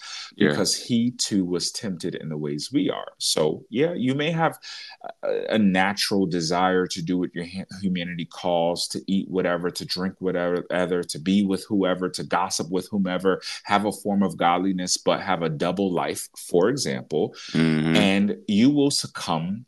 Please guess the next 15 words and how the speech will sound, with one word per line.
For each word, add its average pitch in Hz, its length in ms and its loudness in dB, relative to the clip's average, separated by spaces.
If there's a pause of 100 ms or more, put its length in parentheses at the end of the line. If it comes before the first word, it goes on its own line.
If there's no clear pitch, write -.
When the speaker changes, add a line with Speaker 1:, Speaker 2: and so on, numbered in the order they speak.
Speaker 2:
to 110 140 -4
sustain 101 760 0
exactly 85 640 -2
what 92 300 -4
you 104 100 -4
had 71 260 -8
in 82 160 -6
twenty 71 400 -6
twenty-three 147 880 -2
and 101 220 -2
the 82 80 -2
years 71 420 -6
prior - 420 0
to - 180 -4
that. 62 280 -6